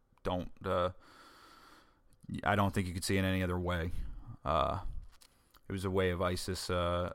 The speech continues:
you know, attacking, saying, "We're here," saying, "We can pull this stuff off." And isis is a lot different from, uh, from Al-Qaeda,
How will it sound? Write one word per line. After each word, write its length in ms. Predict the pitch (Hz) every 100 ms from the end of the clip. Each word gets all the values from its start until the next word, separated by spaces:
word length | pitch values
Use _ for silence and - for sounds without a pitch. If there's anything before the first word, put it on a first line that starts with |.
| 85
you 80 | 87
know, 160 | 80 80
attacking, 500 | - 95 95 98 95
saying, 300 | 92 92 98
"We're 140 | 95
here," 340 | 95 95 95 90
saying, 260 | 98 98
"We 100 | 95
can 220 | 95 95
pull 220 | - 101 95
this 160 | 92
stuff 300 | - 95 -
off." 260 | 92 95 92
And 100 | 98
isis 420 | 131 139 135 107
is 120 | 104
a 60 | 101
lot 320 | 117 110 -
different 360 | 110 - 101 -
from, 340 | 101 95 92
uh, 300 | 90 90 85 - - - - - -
from 220 | - 110
Al-Qaeda, 680 | 98 95 - 98 98 95 92